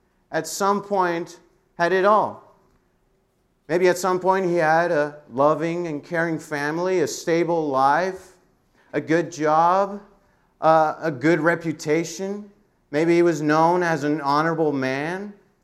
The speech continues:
And then maybe one day he lost it all and dedicated his life to a life of crime. And maybe it was years before he was finally caught. But one thing's for certain.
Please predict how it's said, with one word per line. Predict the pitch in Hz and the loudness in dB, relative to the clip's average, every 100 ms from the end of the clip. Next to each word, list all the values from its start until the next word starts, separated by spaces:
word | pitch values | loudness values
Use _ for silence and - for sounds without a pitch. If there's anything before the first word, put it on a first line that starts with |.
| _ _ - | _ _ -10
And | 165 | -4
then | 196 240 240 - _ - | -2 -2 -6 -14 _ -4
maybe | 196 233 240 | -2 0 0
one | 220 226 | 2 4
day | 220 220 | 2 2
he | 214 | 2
lost | 202 196 - | 2 0 -2
it | 202 | 0
all | 170 127 90 - _ _ _ _ _ _ _ _ _ _ _ _ _ _ _ _ _ _ _ | 2 0 -4 -12 _ _ _ _ _ _ _ _ _ _ _ _ _ _ _ _ _ _ _
and | 131 | -4
dedicated | 131 151 156 160 147 143 - - | 0 0 0 -2 0 -2 -4 -18
his | 131 | -10
life | 139 147 147 139 | -2 2 0 -2
to | - 131 | -8 -4
a | |
life | 123 131 123 | -2 -2 -6
of | - | -16
crime. | - - 160 151 139 | -14 -4 -2 -2 -2
And | 139 | -2
maybe | 175 220 233 | -2 -2 2
it | |
was | 202 175 147 | 2 2 -2
years | 170 226 226 190 | -4 0 2 2
before | 180 185 196 | -2 -2 2
he | 180 | 2
was | 175 - | 0 -4
finally | - 180 190 175 | -6 -6 -4 -6
caught. | 165 - 190 156 117 - _ _ _ _ _ _ _ _ _ _ _ _ _ _ _ _ _ _ - | -6 -2 0 0 -4 -14 _ _ _ _ _ _ _ _ _ _ _ _ _ _ _ _ _ _ -10
But | 135 | -4
one | 151 165 | -4 -4
thing's | 165 147 | -4 -6
for | - | -8
certain. | 135 - 131 101 82 | -10 -6 -4 -4 -10